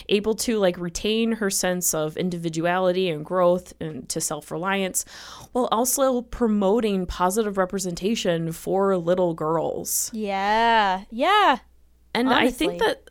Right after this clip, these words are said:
Speaker 1: I, yeah, I think that Selleck really tried here, but honestly, I'm wondering if really the real reason Y B was added in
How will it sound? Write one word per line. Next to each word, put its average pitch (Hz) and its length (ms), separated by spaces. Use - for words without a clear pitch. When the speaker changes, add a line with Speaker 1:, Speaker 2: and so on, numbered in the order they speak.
Speaker 1:
I, 240 260
yeah, 285 240
I 214 160
think 302 220
that 320 120
Selleck 269 480
really 262 300
tried 220 400
here, 320 240
but 254 200
honestly, 254 580
I'm 233 320
wondering 330 800
if 262 240
really 240 600
the 233 220
real 240 540
reason 202 720
Y 170 220
B 196 200
was 175 240
added 175 360
in 160 360